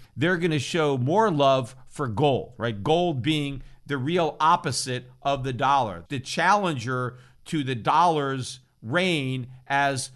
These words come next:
the principal reserve asset for central banks, 'cause it's not really other currencies.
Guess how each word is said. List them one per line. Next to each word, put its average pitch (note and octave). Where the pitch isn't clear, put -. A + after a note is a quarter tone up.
the C3+
principal D3
reserve C#3
asset C3+
for C3+
central C3
banks, G#2+
'cause C3+
it's D3
not A3+
really E3
other D3
currencies. C#3+